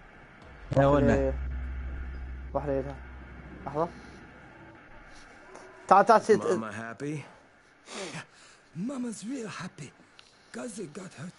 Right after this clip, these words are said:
Speaker 4: chocolates and a movie.
Speaker 3: Well, then I'm gonna take some medicine to help my friend.
Speaker 4: Well, okay. Oh, Mama stopped getting seizures when her head turned into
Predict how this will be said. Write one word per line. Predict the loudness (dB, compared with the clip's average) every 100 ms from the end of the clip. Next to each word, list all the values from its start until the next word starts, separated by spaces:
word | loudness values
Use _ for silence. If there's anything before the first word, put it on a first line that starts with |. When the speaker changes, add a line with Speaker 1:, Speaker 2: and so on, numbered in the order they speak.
| -12
Speaker 4:
chocolates | -10 -8 -10 -10 -12 -16 -10
and | -8 -6
a | -6
movie. | -6 -8 -12 -16 _ _ -18
Speaker 3:
Well, | -12
then | -8
I'm | -6
gonna | -6 -6 -6
take | -8 -4
some | -4 -4
medicine | -4 -6 -6 -6
to | -6
help | -8 -8
my | -10 -10
friend. | -10 -8 -8 -12 -18 -20 -20 -20 -20 -20 -20 -12
Speaker 4:
Well, | -10 -10 -14 -20 -20 -20 -20 -20 -20 -16 -10 -8
okay. | -8 -10 -12 -16 -20 -20 -20 -20 -20 -20 -16 -14
Oh, | -14 -16 -20 -18 -8 -6
Mama | -4 -4 -6 -8
stopped | -10 -12 -12 -12
getting | -8 -8 -6
seizures | -6 -6 -6 -8 -12 _ -20 -20 -14
when | -12 -10
her | -10 -10
head | -12 -14 _ _ -20 _
turned | -8 -4 -4
into | -6